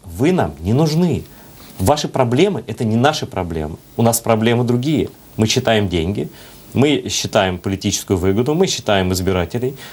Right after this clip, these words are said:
Э, у нас тут все сходятся. Там мы этого проведем, здесь мы того проведем. Выстроим какую-то систему,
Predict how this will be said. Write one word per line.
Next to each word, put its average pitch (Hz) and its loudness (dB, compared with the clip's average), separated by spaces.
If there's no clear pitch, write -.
Э, 101 4
у 107 4
нас 160 2
тут 104 -6
все 101 2
сходятся. 120 0
Там 151 2
мы - 0
этого 139 2
проведем, 117 2
здесь 139 -2
мы 107 0
того 113 4
проведем. 123 2
Выстроим 123 2
какую-то 110 -2
систему, 156 0